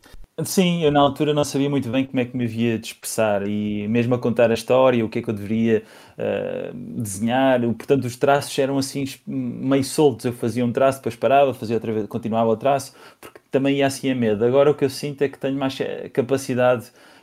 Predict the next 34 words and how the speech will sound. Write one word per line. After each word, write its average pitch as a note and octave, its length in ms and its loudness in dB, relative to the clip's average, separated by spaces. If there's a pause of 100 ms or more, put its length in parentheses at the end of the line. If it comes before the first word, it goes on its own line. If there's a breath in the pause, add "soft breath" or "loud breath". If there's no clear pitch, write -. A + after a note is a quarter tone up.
(140 soft breath)
para A#2 580 4 (140)
fazer B2 240 2
o A#2+ 100 -2
traço A#2+ 460 2
solto, D3+ 600 0
mais C3+ 220 0
definido, C3+ 880 -4 (360 loud breath)
com B2+ 220 0
mais B2 240 2
perspectiva C3+ 600 0
também, C3 500 6
as C3+ 80 0
próprias, C3+ 520 2
o B2+ 100 -4
próprio, C3+ 380 2 (540)
as G#2+ 120 -6
aguarelas B2 480 4
já B2 160 2
me B2 80 -2
saem A#2+ 340 -2
com, A2+ 360 -2 (220 loud breath)
com B2+ 120 -4
muita C#3+ 260 0
naturalidade, B2 840 2
a - 40 4
f-, - 180 -18
mesmo A#2+ 260 0
a, G#2+ 420 -2
a - 20 -2
mis-, A2+ 260 -8
a A#2 60 -2
misturar A#2 460 -2
as A2+ 140 2
aguarelas. A#2 760 0